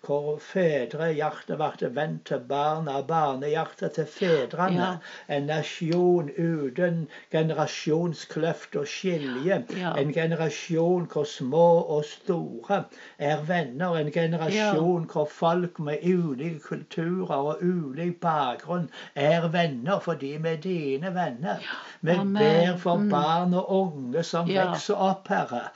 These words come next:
Speaker 1: at de skal få
Speaker 2: Ja.
Speaker 1: lære deg å kjenne. Vi ber om barnevekkelse, vi
Speaker 2: Ja.
Speaker 1: ber om ungdomsvekkelse.
Speaker 2: Ja, kjære
Speaker 1: Vi
Speaker 2: Gud.
Speaker 1: ber om de velsigning for over alle de som driver søndagsskoler og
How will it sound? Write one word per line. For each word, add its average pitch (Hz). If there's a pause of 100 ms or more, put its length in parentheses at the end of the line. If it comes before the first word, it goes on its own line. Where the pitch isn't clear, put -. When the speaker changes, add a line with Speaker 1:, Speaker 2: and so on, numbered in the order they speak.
(240)
Speaker 1:
at 147
de 165
skal 165
få 170
Speaker 2:
Ja. 190
Speaker 1:
lære 175
deg 139
å 180
kjenne. 180 (420)
Vi 165
ber 151
om 170
barnevekkelse, 170
vi 175
Speaker 2:
Ja. 202
Speaker 1:
ber 156
om 170
ungdomsvekkelse. 175
Speaker 2:
Ja, 190
kjære 202
Speaker 1:
Vi 156
Speaker 2:
Gud. 175
Speaker 1:
ber 175
om 175
de 170
velsigning 175
for 160 (220)
over 170
alle 175
de 165
som 165
driver 165
søndagsskoler 160
og 160